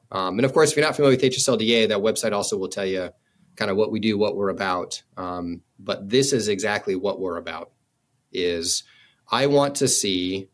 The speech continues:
you know, I mean, homeschooling is possible in the United States. It's legal. It's possible. I want to see homeschooling be legal and possible for every child in every country in the world. That's the goal. That's the vision. And it starts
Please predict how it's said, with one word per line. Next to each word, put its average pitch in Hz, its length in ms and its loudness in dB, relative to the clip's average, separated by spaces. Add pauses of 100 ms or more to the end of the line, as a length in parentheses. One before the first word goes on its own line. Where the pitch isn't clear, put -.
(380)
you 101 100 -4
know, 107 160 -4
I - 20 -2
mean, 110 140 2
homeschooling 175 400 4
is 139 80 4
possible 131 400 2
in - 20 4
the 110 160 4
United 107 120 0
States. - 280 -4
It's - 140 -10
legal. 117 360 2
It's - 120 -12
possible. 101 600 -2 (400)
I 131 100 2
want 156 120 4
to 147 60 6
see 139 160 2
homeschooling 117 440 0
be 101 100 -4
legal 127 280 4
and 127 80 2
possible 101 400 -2
for 101 140 -6
every 113 220 0
child 101 240 -2
in 98 60 -2
every 98 200 -2
country 101 260 -8
in 95 60 -6
the 87 80 -6
world. 82 300 -10 (720)
That's 110 320 -2
the 120 100 -2
goal. 95 460 -2 (180)
That's 101 240 -2
the 98 80 -8
vision. 90 380 -6
And 95 120 -4
it - 80 -8
starts 120 600 0